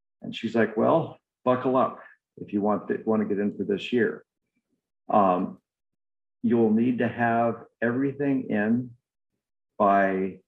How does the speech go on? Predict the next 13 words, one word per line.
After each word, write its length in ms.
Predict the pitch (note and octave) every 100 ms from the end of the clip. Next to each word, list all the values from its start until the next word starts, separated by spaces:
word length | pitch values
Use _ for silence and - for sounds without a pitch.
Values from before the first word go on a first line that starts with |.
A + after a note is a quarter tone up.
| _ _ _ _ _ -
not 300 | A2 A2+ B2
this 160 | A2+
coming 420 | - C3 A#2 G2+ -
Friday, 380 | G2 F#2 F#2
but 180 | A2 G#2
the 140 | G2 -
Friday 420 | A2 A2 A2 A#2
after 320 | G2 G#2 -
that, 380 | G#2+ F2 F2+ A#2 _ _ _ _ _ _ _ _ -
which 220 | A2+ A2
includes 800 | A2+ A2 - G2+ G2 G#2+ G#2+ - _ _ _ _ _ _ _
your 360 | G2+ G2 G2 -
application, 960 | A2 B2+ A#2+ A#2 A2 G#2+ B2 C3+ C3+